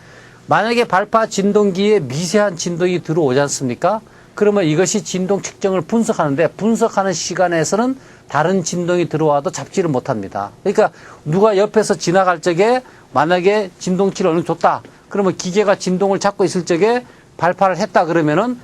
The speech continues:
실제로 우리가 잡아야 할 발파 진동을 측정을 해야 되는데 옆에 뭐가 지나가는 진동을 잡아가지고 측정을 못하는 경우가 있습니다. 그래서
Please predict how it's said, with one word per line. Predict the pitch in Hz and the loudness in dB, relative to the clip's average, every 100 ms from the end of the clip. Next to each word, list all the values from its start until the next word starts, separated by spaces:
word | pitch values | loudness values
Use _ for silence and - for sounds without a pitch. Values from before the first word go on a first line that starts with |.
| - - - | -18 -20 -8
실제로 | 254 233 240 185 | -6 0 2 4
우리가 | 185 202 | 4 2
잡아야 | - 180 202 202 180 | 2 2 2 2 2
할 | 190 160 - | 0 -2 -2
발파 | 160 160 190 | -2 0 0
진동을 | 180 175 180 196 233 - | 0 0 2 2 0 -4
측정을 | - - 220 180 | -10 -4 -2 0
해야 | 185 | 0
되는데 | 151 135 147 202 120 - - - - - - | 0 0 2 2 0 -10 -20 -20 -20 -4 0
옆에 | 240 254 214 | 2 2 0
뭐가 | 143 175 170 214 220 | -2 2 2 4 0
지나가는 | - 220 240 226 220 214 | 0 2 2 2 0 0
진동을 | 156 185 180 196 196 | 0 -2 0 0 0
잡아가지고 | 180 185 180 156 147 165 196 | 0 0 0 0 0 -2 -2
측정을 | - - 196 147 | -4 -2 0 2
못하는 | 175 180 156 | 0 0 -2
경우가 | 127 127 120 | -2 -2 -2
있습니다. | 104 - 107 101 104 | -2 -6 -6 -4 -2
그래서 | 185 190 202 | 0 0 0